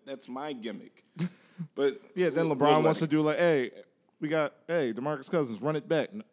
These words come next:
Speaker 2: mm.
Speaker 1: No, no, don't, don't run it back. No, nobody says anything to DeMarcus Cousins.
Speaker 2: Yeah.
Speaker 1: That, that's,
Speaker 2: <laughs>
Speaker 1: nobody
Speaker 2: Yeah.
Speaker 1: talks to him.
Speaker 2: No, real, real talk. But and I think that's actually a pretty good segue, first of all, just to get pleasantries involved.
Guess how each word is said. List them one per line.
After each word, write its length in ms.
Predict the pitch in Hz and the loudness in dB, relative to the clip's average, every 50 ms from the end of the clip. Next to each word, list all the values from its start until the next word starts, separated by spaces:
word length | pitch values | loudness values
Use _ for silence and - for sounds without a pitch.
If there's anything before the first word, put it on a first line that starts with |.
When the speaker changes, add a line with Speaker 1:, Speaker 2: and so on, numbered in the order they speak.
| _ 117 | _ -10
Speaker 2:
mm. 100 | 107 95 | -2 2
Speaker 1:
No, 240 | 147 147 135 117 | 2 2 2 2
no, 420 | 101 98 117 127 107 90 92 90 - - | -2 -2 -2 -2 -2 -2 -4 -10 -14 -14
don't, 240 | - 113 120 110 - - _ _ _ | -12 -10 -10 -10 -12 -14 _ _ _
don't 200 | 208 214 214 - | -14 -14 -14 -14
run 140 | - 92 - | -14 -16 -16
it 100 | - - | -16 -18
back. 160 | - - - - - | -20 -20 -20 -18 -14
No, 160 | 107 110 110 | -12 -10 -10
nobody 360 | 95 107 120 123 120 120 117 107 | -8 -6 -6 -4 -2 -2 -2 -4
says 300 | - - 107 95 85 107 | -4 -6 -8 -8 -8 -10
anything 400 | 101 92 85 - - 92 87 98 | -14 -14 -14 -14 -14 -12 -12 -14
to 60 | - | -14
DeMarcus 500 | - 87 90 - 82 - - - - - | -16 -16 -16 -16 -16 -16 -16 -18 -20 -20
Cousins. 360 | - - - - - - - _ _ | -20 -20 -20 -20 -20 -20 -20 _ _
Speaker 2:
Yeah. 260 | 135 139 117 104 92 95 - - - _ _ - - - | -4 -2 -2 -2 -4 -8 -12 -16 -20 _ _ -18 -16 -14
Speaker 1:
That, 260 | - - - 214 - - | 0 4 4 4 6 6
that's, 180 | 220 202 - | 6 6 8
Speaker 2:
<laughs> 360 | 240 220 220 - 247 220 - | 6 4 6 6 4 4 6
Speaker 1:
nobody 300 | 254 247 - - 110 202 | 6 4 4 4 2 0
Speaker 2:
Yeah. 40 | 202 - | 0 0
Speaker 1:
talks 340 | - 95 85 - - - | -2 -6 -10 -12 -14 -18
to 100 | - - | -20 -20
him. 200 | 156 - - 165 - | -20 -20 -20 -8 -2
Speaker 2:
No, 160 | 170 170 151 | 2 2 4
real, 220 | 135 151 170 165 - | 4 4 4 4 4
real 160 | 165 170 165 | 2 0 0
talk. 260 | - - 160 139 - - - - _ - | 0 0 -2 -2 -2 -6 -12 -12 _ 4
But 160 | 185 180 175 | 4 6 6
and 120 | 170 170 175 | 4 2 2
I 120 | 180 185 | 2 2
think 180 | 165 240 233 220 | 2 2 2 4
that's 140 | 214 196 | 4 4
actually 280 | 202 196 185 - 196 185 | 2 2 2 4 4 4
a 40 | 151 | 4
pretty 220 | - 202 185 196 165 | 4 4 4 4 4
good 120 | 175 160 | 2 0
segue, 420 | - - 165 165 170 170 185 180 170 | 0 2 2 2 4 4 2 2 2
first 260 | - 175 170 160 - | 2 0 -2 -2 -2
of 60 | 180 | -2
all, 140 | 180 175 175 | 0 0 0
just 300 | 170 - 147 139 - - | -2 -4 -6 -8 -8 -6
to 240 | 156 143 135 131 127 - | -4 -4 -2 -4 -4 -4
get 160 | 151 143 - | -6 -6 -4
pleasantries 460 | - 143 143 131 - - 160 156 135 | -4 -4 -4 -4 -4 -4 -2 -2 -2
involved. 400 | 147 127 143 151 160 160 156 - | 0 0 4 4 4 4 4 0